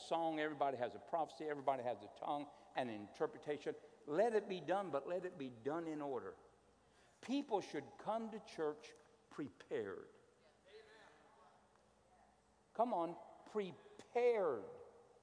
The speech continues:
That the Lord might use us,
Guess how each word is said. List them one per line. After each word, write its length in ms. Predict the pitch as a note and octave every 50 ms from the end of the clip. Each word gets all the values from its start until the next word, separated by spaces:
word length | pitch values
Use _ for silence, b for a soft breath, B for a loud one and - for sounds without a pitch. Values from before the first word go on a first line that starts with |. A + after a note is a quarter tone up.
| - - - _ _ _ _ - - -
That 160 | E3+ F3 E3+
the 80 | - D#3+
Lord 420 | D#3 D#3 F3 G3 A3 A3+ A3+ G3
might 280 | F#3+ F#3 F3 E3 D3 A#2+ - D3+
use 360 | C3 D3 F#3+ A3 A#3+ G#3 - B3
us, 260 | B3+ B3+ A#3+ -